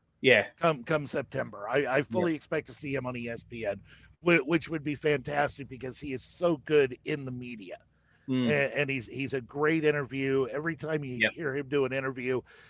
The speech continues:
Speaker 2: he's fantastic. He'd be a natural in television.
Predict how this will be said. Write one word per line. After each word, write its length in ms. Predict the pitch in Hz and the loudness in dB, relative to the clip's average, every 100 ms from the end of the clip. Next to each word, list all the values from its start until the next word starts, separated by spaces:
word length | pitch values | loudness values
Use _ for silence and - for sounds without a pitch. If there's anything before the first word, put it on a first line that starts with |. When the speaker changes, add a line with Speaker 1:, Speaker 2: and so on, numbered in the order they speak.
| - | -10
Speaker 2:
he's 180 | 139 127 | -8 -6
fantastic. 640 | - 139 123 135 123 113 101 | -2 0 0 -4 -4 -6 -14
He'd 140 | 123 | -8
be 120 | 131 | -8
a 40 | 113 | -6
natural 580 | 120 117 113 113 107 107 | -6 -6 -8 -12 -8 -8
in 100 | 107 | -8
television. 580 | 117 110 92 90 - | -10 -10 -12 -14 -16